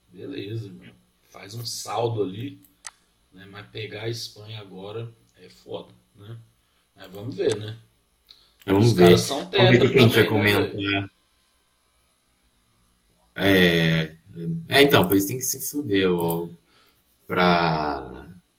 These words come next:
Speaker 2: ficar longe. Quem que é tetra? Alemanha e França? Ou Alemanha e
Speaker 1: Alemanha
Speaker 2: Itália?
Speaker 1: e
Speaker 2: Alemanha e
Speaker 1: Itália.
Speaker 2: Itália, né?
Speaker 1: Itália já não tá, né?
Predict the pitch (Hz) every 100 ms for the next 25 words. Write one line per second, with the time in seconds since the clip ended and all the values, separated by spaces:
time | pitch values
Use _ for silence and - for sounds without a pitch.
0 | _ _ _ _ _ _ - 104 95 90
1 | 92 92 - 202 220 117 - 98 90 95
2 | 98 95 120 151 - 110 160 - - 95
3 | 98 95 90 87 87 87 85 87 120 -
4 | - 104 101 92 - - - 113 113 110
5 | 113 117 117 113 113 -